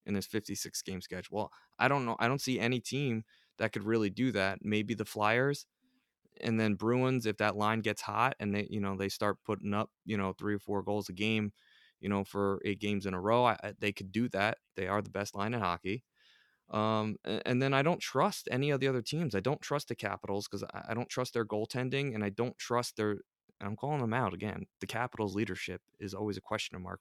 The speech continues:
with me, especially Ovechkin. I know he likes to have fun, and I know he loves playing the game, but in a weird season like this, I don't know how much fun Ovi's gonna actually have, you know? It's just, it's just a weird setup, and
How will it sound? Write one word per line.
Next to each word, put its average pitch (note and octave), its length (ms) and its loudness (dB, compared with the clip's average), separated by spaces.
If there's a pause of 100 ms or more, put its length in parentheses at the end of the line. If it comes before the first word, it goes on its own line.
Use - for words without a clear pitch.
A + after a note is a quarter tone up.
with - 140 -18
me, F#2+ 220 -8
especially A#2 540 -4 (300)
Ovechkin. G#2+ 460 2
I G2 100 2
know A2 180 2
he A2+ 80 2
likes A2 220 -2
to G#2 100 -6
have G#2 200 0
fun, A2 320 -2
and F#2+ 140 0
I F#2+ 80 -2
know G#2 260 0
he G#2 220 0 (280)
loves A2 340 2
playing A#2 340 0
the G2 80 0
game, G#2 440 2 (380)
but G#2+ 140 2
in A2+ 100 4
a A2 60 4
weird B2+ 300 2
season C3+ 360 -2
like C#3 160 0
this, D3+ 240 -2
I A2+ 80 2
don't C3+ 160 2
know C3 140 4
how C3 100 0
much B2 180 -2
fun B2 360 -2 (420)
Ovi's A#2 320 2
gonna A2+ 200 0
actually A2+ 400 -2
have, A#2+ 320 0
you G2 120 -2
know? F#2+ 180 2
It's A2 120 -4
just, A2 180 -6 (100)
it's A#2 120 -6
just C3 160 0
a A2+ 60 4
weird A2 360 2
setup, G2+ 380 0
and G2 180 0